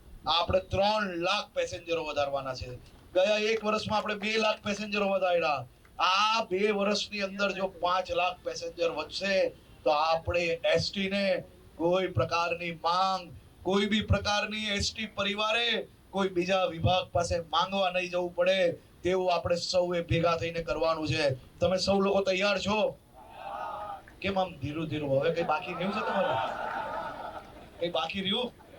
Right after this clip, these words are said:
તો હવે તો આમ ખંખારીને આમ ખ-, બોલો આમ બધા ભેગા થઈને. બધા તૈયાર છો? આપણો સંકલ્પ કેટલા લાખ લોકોનો?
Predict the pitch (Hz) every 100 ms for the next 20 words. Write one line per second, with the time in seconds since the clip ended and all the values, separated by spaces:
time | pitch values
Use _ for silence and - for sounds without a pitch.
0 | - - - - - - 180 156 175 185
1 | 202 196 - 170 170 185 196 220 220 196
2 | - 170 151 165 165 220 254 226 226 214
3 | - 165 175 185 180 165 123 - - -
4 | - - - 170 214 208 240 262 254 277
5 | 285 247 - - - - - - - -
6 | - - - - - - - - - 165
7 | 190 220 220 226 226 247 240 247 247 254
8 | 240 247 254 247 247 254 254